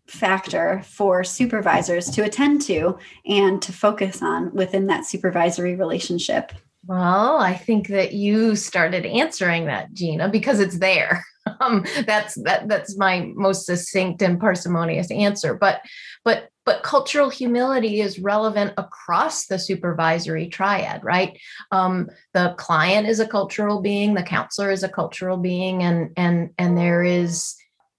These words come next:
Speaker 2: evidence of or lack thereof of cultural humility across, across them within their relationship. Then the, the, um,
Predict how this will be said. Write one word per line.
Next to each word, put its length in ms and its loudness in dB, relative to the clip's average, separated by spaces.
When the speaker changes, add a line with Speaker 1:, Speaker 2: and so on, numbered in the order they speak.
Speaker 2:
evidence 440 0
of 380 2
or 140 2
lack 320 -2
thereof 400 2
of 180 -2
cultural 480 -4
humility 680 0
across, 840 0
across 500 -2
them 320 0
within 280 -2
their 280 0
relationship. 840 -4
Then 240 4
the, 360 2
the, 380 0
um, 540 -2